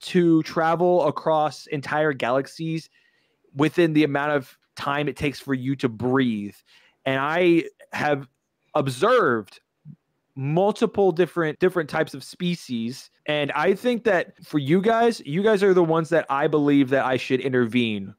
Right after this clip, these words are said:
for once. I never, I don't usually intervene with any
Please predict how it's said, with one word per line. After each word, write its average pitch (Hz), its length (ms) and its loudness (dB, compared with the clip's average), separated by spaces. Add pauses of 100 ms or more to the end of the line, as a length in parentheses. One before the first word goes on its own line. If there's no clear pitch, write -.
(120)
for 156 200 2
once. 143 440 0
I 139 140 -2
never, 240 340 2
I 185 80 2
don't 226 160 2
usually 208 400 0
intervene 175 480 0
with 147 280 0 (120)
any 175 560 4